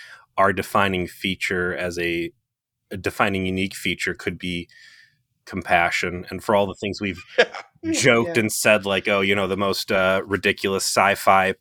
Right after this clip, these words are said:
Speaker 1: part of Star Trek is that, you know, everyone on Earth getting behind a, a singular government and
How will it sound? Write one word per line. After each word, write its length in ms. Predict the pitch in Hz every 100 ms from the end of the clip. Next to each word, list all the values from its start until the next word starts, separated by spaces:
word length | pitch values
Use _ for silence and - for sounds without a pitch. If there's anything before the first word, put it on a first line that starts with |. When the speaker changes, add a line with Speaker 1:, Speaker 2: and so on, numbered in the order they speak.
| _ -
Speaker 1:
part 340 | - 98 98
of 380 | 101 92 87 -
Star 380 | - - - 95
Trek 260 | 95 98 -
is 140 | 85
that, 220 | 95 92
you 80 | 92
know, 240 | 90 85 - _ _ _ _ _ _ -
everyone 400 | 104 98 98 95
on 120 | 92
Earth 220 | 92 92 -
getting 220 | 92 90
behind 400 | 87 95 90 90
a, 220 | 87 92
a 40 | -
singular 520 | - 90 87 92 87
government 600 | 92 87 92 90 90 -
and 340 | 90 87 85